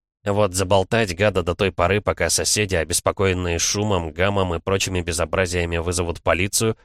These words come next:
можно попробовать. Единственный способ не стать жертвой — заинтересовать его. Уверен, что если я закроюсь руками и буду умолять пощадить,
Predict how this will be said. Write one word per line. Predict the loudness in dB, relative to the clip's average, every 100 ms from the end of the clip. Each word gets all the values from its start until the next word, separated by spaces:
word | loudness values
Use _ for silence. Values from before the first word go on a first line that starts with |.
| _ -4
можно | -4 -4 -4
попробовать. | -2 -2 -2 -2 -6 -8 _ _ _ _ _ -6
Единственный | 0 2 2 2 4
способ | 2 2 2 0 0
не | 0
стать | 2 0
жертвой — | 0 0 0 -2 -2 -6 _ -4
заинтересовать | -2 0 0 0 2 2 0 -2
его. | -6 -8 -10 -14 _ _ _ _ _
Уверен, | -2 2 4 4
что | 2 2
если | 2 4 2
я | 2 2
закроюсь | 0 0 2 2
руками | 0 2 2 2 0
и |
буду | 0 0 0
умолять | 2 2 2 0 -2
пощадить, | -4 -2 -4 -4 -4 -4